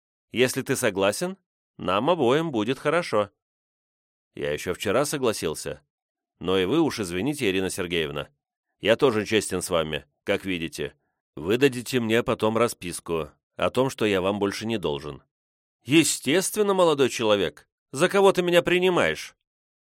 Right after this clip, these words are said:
"За того и принимаю, уважаемая, потому как чую, что ты можешь и кинуть. Но пока просто не заинтересована в этом. Ладно,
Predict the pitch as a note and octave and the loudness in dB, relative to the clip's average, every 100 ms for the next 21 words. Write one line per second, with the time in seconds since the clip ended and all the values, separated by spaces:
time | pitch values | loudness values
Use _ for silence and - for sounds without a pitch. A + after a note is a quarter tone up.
0 | _ _ _ D#2 D2 - D#2+ E2+ F2+ A#2+ | _ _ _ -14 -10 -6 -4 -2 -4 -4
1 | C3+ B2 D2+ D2+ D2 _ D#2+ D#2+ D#2 D#2 | -4 -4 -4 -6 -8 _ -6 -4 -2 -2
2 | D2+ C#2+ C#2+ C#2+ _ _ _ - - F2 | -4 -4 -8 -10 _ _ _ -14 -6 -4
3 | G#2 G#2 F#2+ - A2+ C3+ - A2+ G#2+ G#2+ | -2 -2 -4 -2 0 0 -2 -6 -2 0
4 | A2+ A2 - A#2 - D#2 C#2 - - _ | -2 -6 -12 -12 -6 -6 -6 -14 -20 _
5 | _ _ _ _ - F2 G#2+ A2+ A2+ A#2 | _ _ _ _ -6 0 0 2 2 2
6 | A2+ A2 A2 G#2 A2+ A2+ A#2+ - D#2+ D2+ | 0 0 0 0 0 0 -4 -2 -2 -2
7 | D2 D2 C#2+ C#2 - _ _ _ _ _ | -2 -4 -4 -10 -12 _ _ _ _ _
8 | _ _ _ C2+ D2+ F#2+ A#2 A#2 | _ _ _ -6 -2 -2 0 -2